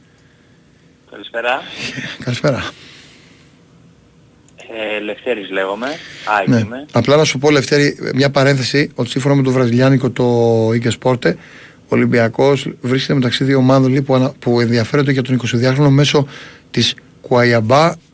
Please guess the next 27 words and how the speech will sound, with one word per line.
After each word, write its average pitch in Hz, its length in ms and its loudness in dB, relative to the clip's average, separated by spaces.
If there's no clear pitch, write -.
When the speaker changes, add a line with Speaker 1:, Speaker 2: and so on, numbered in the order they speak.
Speaker 2:
τον 120 160 -2
Ντε 120 180 0
Νίλσον, 127 580 0
ε, 110 800 -2
είκοσι 120 360 -6
δύο 135 140 2
ετών, 202 480 2
τον 120 120 -8
παρακολουθούν 123 340 2
στενά, 139 400 2
λέει, 190 520 2
εκεί 143 280 -4
Λας 147 260 0
Πάλμας 175 360 2
και 160 80 -4
Βαγιαδολίδ, 131 640 2
ε, 170 680 2
αρκετό 135 420 0
καιρό, 123 440 2
λέει, 165 540 2
και - 100 -2
έχουν 139 120 2
κάνει 151 160 2
και 160 60 2
την 127 160 0
κρούση 147 360 2
τους. - 400 -2